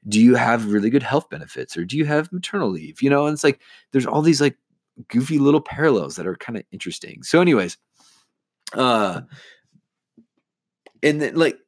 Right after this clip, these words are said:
you're doing all of this while you're kind of in a relationship with somebody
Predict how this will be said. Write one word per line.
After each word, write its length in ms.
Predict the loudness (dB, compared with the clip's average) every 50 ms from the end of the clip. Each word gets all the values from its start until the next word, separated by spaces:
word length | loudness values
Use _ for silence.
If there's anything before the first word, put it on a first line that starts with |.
| _ -4
you're 160 | -2 -2 -2
doing 480 | -2 -2 -4 -2 0 0 2 0 0
all 220 | 0 0 0 0 0
of 140 | -2 -4 -6
this 440 | -6 -4 -4 -4 -6 -8 -10 -12 _ _
while 640 | -14 -10 -4 -2 0 2 2 2 2 4 4 4 4 4
you're 280 | 4 2 0 -2 -4 _
kind 380 | -12 -8 -4 -2 0 2 2 2
of 320 | 2 0 -2 -10 -14 -18 -18 -10 -4
in 140 | -2 0 2
a 60 | 4
relationship 480 | 4 4 4 2 0 -2 -4 -4 -4
with 100 | -4 -4
somebody 380 | -6 -4 -4 -4 -2 -2 -4